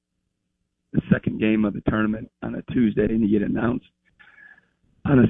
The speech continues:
Sunday. So you got, you know, forty-eight hours till tip time, and, um, it just is what it is. And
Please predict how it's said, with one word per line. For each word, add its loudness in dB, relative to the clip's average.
Sunday. 2
So -4
you -4
got, -4
you -4
know, -4
forty-eight 2
hours -2
till -4
tip -4
time, -2
and, -6
um, -4
it -2
just 4
is 6
what 4
it -2
is. -2
And -4